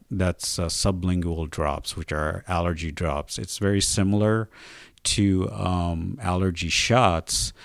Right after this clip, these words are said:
but you actually have to take drops underneath your tongue,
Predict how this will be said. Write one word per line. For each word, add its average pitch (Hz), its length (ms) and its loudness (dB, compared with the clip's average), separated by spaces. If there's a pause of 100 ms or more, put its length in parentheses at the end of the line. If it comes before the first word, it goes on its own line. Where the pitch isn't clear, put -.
(360)
but 90 340 0 (180)
you 98 240 0
actually 92 500 0
have 82 240 -2
to 92 80 -6
take 82 340 -6
drops - 640 -2 (200)
underneath 87 460 0
your 76 140 -4
tongue, 76 560 -2